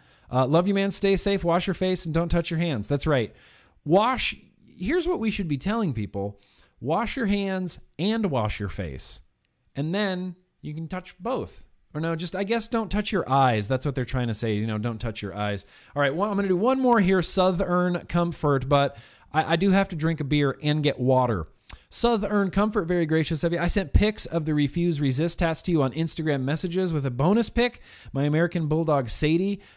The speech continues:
I'm Southern Comfort on there. Happy birthday. Oh, thank you, Southern Comfort. I'm stoked to see your Sepultura tattoos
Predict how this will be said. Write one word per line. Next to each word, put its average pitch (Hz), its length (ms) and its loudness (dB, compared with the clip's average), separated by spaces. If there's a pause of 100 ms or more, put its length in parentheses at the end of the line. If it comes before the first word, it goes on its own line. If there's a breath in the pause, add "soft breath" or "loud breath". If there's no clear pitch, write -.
I'm 156 320 0
Southern 151 680 -2
Comfort 156 540 -4
on 143 240 -2
there. 139 340 0 (220 loud breath)
Happy 160 260 -2
birthday. 139 440 -2 (200 soft breath)
Oh, 370 120 -4
thank 359 280 -8
you, 277 80 -6
Southern 147 380 -4
Comfort. 190 500 -2 (500 soft breath)
I'm 190 100 -2
stoked 233 260 2
to 226 60 -4
see 247 140 0
your 233 120 0
Sepultura 233 560 -4
tattoos 160 560 0